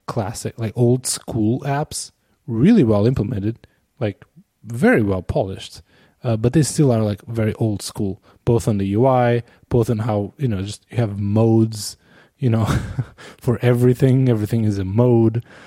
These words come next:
which is very <laughs> confusing. But I was working th-, on something this week in where I wanted, um,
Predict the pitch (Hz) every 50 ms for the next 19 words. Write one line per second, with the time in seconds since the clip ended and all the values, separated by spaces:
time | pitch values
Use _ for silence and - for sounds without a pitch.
0 | - _ _ - - 117 110 117 107 120 127 139 131 135 117 110 110 104 104 110
1 | 226 - - 107 - 123 117 107 107 107 104 110 113 _ _ _ _ _ _ _
2 | _ _ _ _ _ _ _ _ _ _ - 165 156 135 107 - - _ _ _
3 | _ _ _ _ _ _ _ 139 131 143 147 151 156 147 127 120 113 104 - 104
4 | 95 98 98 107 104 - - 127 104 101 101 - 117 - - 110 104 101 101 -
5 | 113 123 170 - _ _ _ _ - 113 104 98 98 98 98 98 - - 110 101
6 | 101 104 107 107 107 104 101 101 98 - - _ _ _ _ _ _ _ _ -
7 | 120 101 98 98 95 98 98 98 98 104